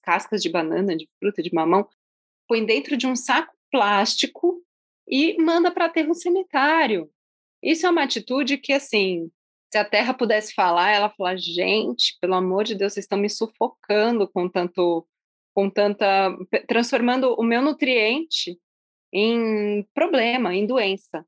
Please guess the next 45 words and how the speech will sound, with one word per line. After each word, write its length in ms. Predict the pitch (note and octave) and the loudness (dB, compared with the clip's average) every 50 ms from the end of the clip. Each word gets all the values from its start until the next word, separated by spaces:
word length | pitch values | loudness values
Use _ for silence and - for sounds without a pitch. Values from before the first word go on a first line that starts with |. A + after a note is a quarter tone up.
| _ _ | _ _
Olha 160 | G3+ C4 D#4 | 0 0 0
como 180 | D#4 - B3 A3 | 0 2 2 2
a 60 | G#3+ | 2
gente 280 | G3+ G#3+ G3+ - G#3 G#3 | 2 2 0 0 0 -2
gera 320 | F3+ G3+ F3+ E3+ E3 D#3+ | 0 0 0 0 0 -2
doença, 540 | D#3+ D#3+ D#3 D3+ C#3+ D3 D#3 _ _ - D#3+ | -4 -4 -6 -8 -8 -12 _ _ _ -10 -8
né? 180 | D#3 E3 E3+ F3+ - _ _ _ _ _ _ _ _ _ | -8 -6 -8 -8 -12 _ _ _ _ _ _ _ _ _
Aqui, 380 | D#3 - - - G3 G3 G3 - | -4 -4 0 0 2 2 2 0
a 140 | F3+ F#3 | -2 -2
casca, 640 | - - - G#3 A#3 D4+ D#4+ - - A#3 F3 F#3 F#3 | -2 -2 -2 0 0 0 -2 -2 -2 -2 0 0 -2
as 120 | F3+ - | -4 -4
cascas 400 | - A3 G#3 A#3 - - A#3+ G#3+ | -2 -2 -2 -2 -2 -4 -6 -4
de 140 | - G3 - _ | -4 -6 -8 _
frutas 340 | _ G#3 A#3 - - F#4 - | _ -4 -2 0 -2 -4 -2
são, 120 | - A#4+ C#5 C#5+ - _ - C5 - - _ _ _ _ | -6 -8 -8 -8 -12 _ -16 -16 -16 -16 _ _ _ _
precisam 300 | - - A#3 - D4+ D4+ | -4 -4 0 0 0 2
voltar 240 | D4+ E4+ E4 F4 D#4+ | 2 2 2 2 0
pra 160 | - E4 E4 | 0 0 -2
terra. 480 | - - G#3 F#3+ G3+ A3 F#3+ F#3 E3+ - _ _ _ _ _ _ - | 0 0 2 2 2 0 -2 -6 -10 -10 _ _ _ _ _ _ 2
Elas 180 | F#3+ G#3 G#3 | 2 2 2
são 200 | G#3 - A#3 B3 | 2 0 0 0
solução, 720 | B3 - D4+ C#4+ E4 F4 E4+ - - - G#3+ G#3 G#3 F#3+ F#3+ | 2 0 2 2 2 0 -2 -4 -2 -2 0 0 2 0 0
elas 200 | F#3 G3 G3+ - | 0 -2 -2 -4
são 420 | - - G#3 G#3+ A3+ A#3+ B3+ B3 - _ | -4 -2 0 0 0 -2 -4 -8 -12 _
tudo 220 | - C4+ C4 E4 E4 | -2 0 2 2 0
que 100 | - - | 0 0
tá 80 | - | -2
aqui 320 | G3 G3+ - - G#3+ G#3+ G#3+ | -2 -2 -2 -2 0 0 2
na 140 | G3 E3+ | 0 -2
terra, 440 | - - F#3 F3+ F#3+ G3+ G3+ F3+ F3 | -4 -2 0 0 2 2 0 0 -2
né? 160 | F3 F3+ F3+ | -2 -2 -2
Parte 380 | F3+ - F#3+ F#3+ G#3 - - A3 | -2 0 0 0 2 0 -2 0
da 160 | F#3 G3+ G#3+ | 0 2 2
origem. 680 | G#3+ G3+ F#3 G#3 A3 A3+ A3 G3 - - D#3 D3 C#3+ - _ _ | 2 2 2 2 0 0 0 0 -2 -2 -4 -6 -10 -16 _ _
Tudo 160 | - C#4 B3 | -6 -2 0
é 40 | D4 | 2
matéria, 520 | D4+ C#4+ B3 B3 A#3+ G#3+ A3+ A3 G#3 G3+ - | 2 2 2 2 2 2 2 2 2 0 -2
tudo 160 | - A3+ B3+ | -2 -6 -6
se 140 | C4+ - - | -6 -4 -2
transforma 540 | A3 G3+ G3+ - - A3 G#3+ G#3+ G#3+ G#3+ G#3+ | 0 0 0 -2 0 0 2 2 2 2 0
e 20 | |
tudo 180 | A3 B3+ A#3+ C4 | -2 -2 -8 -6
tá 120 | - B3 | -6 -6
aqui 160 | A#3+ - B3+ | -6 -4 -2
desde, 360 | G#3 A#3+ B3+ C4 C4 - B3 | 0 0 0 0 0 -2 -4